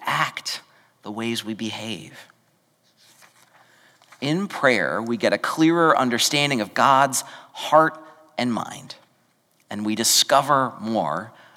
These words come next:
about God's priorities and concerns, and that shapes us. That's what the Lord's Prayer does.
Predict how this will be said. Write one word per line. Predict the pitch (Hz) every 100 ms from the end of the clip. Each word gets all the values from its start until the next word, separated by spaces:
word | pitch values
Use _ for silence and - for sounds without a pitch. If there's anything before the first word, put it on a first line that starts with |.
| -
about | 92 95 -
God's | 123 139 127 101 - -
priorities | - 110 104 95 82 69 62 - - -
and | 87
concerns, | - - - 64 - - - -
and | 87 92
that | 107 107 - - - - -
shapes | - - 95 - - -
us. | - - - - - - _ _ _ _ _ _ _ _ _ _ _ _ _ _ _ _ _ _ - - - - -
That's | 127 -
what | 156
the |
Lord's | 156 160 196 -
Prayer | 92 50
does. | - - - - -